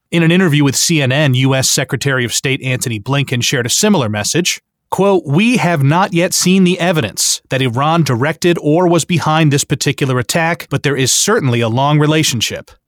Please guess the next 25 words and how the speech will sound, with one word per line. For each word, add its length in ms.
This 180
comes 320
after 380
Iran's 440
Supreme 380
Leader 300
Ayatollah 680
Ali 360
Khamenei 600
has 200
vowed 360
to 120
eradicate 840
the 80
usurper 680
Zionist 580
regime, 560
which 160
he 100
claimed 360
was 160
full 260
of 100
spite 460
and 160